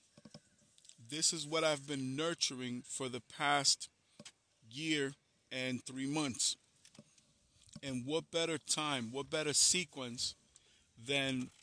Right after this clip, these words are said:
now to launch something like this crowdfunding event through Kickstarter, to begin to share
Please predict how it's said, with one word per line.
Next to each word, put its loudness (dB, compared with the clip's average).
now 4
to -2
launch 2
something 0
like 4
this 2
crowdfunding 2
event -2
through -12
Kickstarter, -4
to -2
begin 2
to -2
share 8